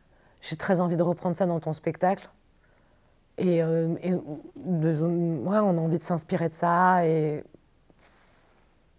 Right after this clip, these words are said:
ouais, ouais, non, la frontière, elle est difficile à définir.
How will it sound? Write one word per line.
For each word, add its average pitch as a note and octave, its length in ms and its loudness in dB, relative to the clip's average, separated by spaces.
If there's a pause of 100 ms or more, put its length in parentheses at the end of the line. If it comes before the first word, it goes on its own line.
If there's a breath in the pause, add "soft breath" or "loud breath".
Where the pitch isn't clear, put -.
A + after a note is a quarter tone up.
(1500)
ouais, E3+ 420 2 (1080 loud breath)
ouais, E3+ 80 -2
non, F3 140 0
la E3 140 -2
frontière, D#3 340 -4
elle D3 80 -2
est C#3+ 60 -2
difficile B2+ 460 -6
à C3+ 60 -6
définir. C3 340 -12